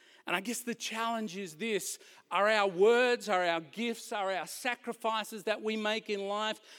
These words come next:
are they accompanied by this kind of love, or are they sort of love restrained and held back? The next thing I want you to notice about this kind of love is this.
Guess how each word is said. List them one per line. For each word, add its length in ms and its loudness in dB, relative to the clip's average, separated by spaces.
are 140 -2
they 180 0
accompanied 800 -4
by 280 0
this 440 -4
kind 460 -4
of 200 -4
love, 440 -2
or 280 2
are 180 2
they 200 -2
sort 480 -6
of 240 -6
love 540 -8
restrained 1000 -10
and 140 -8
held 640 -10
back? 520 -20
The 60 -2
next 220 2
thing 140 0
I 60 2
want 260 -2
you 60 -4
to 80 -6
notice 380 0
about 320 0
this 160 -6
kind 320 -4
of 60 -4
love 300 -4
is 160 -10
this. 520 -10